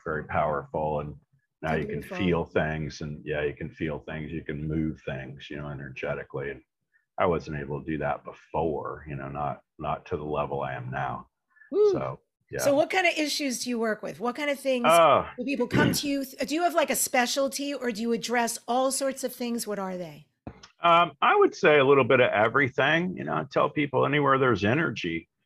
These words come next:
Speaker 1: that's what we wanna change. I mean, there's plenty of things I can't work with or doesn't seem to help, but for the most part, especially emotional things, uh, maybe people have viruses, maybe they had a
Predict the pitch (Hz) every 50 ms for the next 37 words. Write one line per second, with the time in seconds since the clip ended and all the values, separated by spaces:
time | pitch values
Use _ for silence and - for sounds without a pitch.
0 | _ _ _ _ _ _ - 90 95 113 113 - - 110 90 98 92 95 95 87
1 | 80 78 - - 98 104 147 147 104 92 87 85 - 92 90 90 92 90 92 92
2 | 87 85 73 87 85 82 - - - 104 95 95 98 92 82 - _ _ _ -
3 | - - 98 101 101 90 92 92 82 - - - - 87 85 107 139 131 - -
4 | 90 85 87 87 - - 87 85 92 107 110 - 92 85 82 - 85 82 - -
5 | 69 - - - 92 82 73 - - - 87 87 87 98 - - - 87 - -
6 | 90 87 85 85 85 95 131 143 - - 98 90 90 87 87 - - 101 113 -
7 | - - 107 87 82 82 80 85 85 101 104 - - - 110 101 98 92 - 107
8 | 107 104 104 104 101 104 98 92 - - _ _ _ - - - - - - _
9 | - - 80 82 82 82 80 80 78 82 85 80 80 78 78 73 - 92 87 -
10 | 82 76 76 73 71 78 92 101 107 110 104 98 95 92 - - - 110 101 95
11 | 92 90 87 82 - - 87 78 78 82 78 78 82 82 85 87 82 80 82 78
12 | 73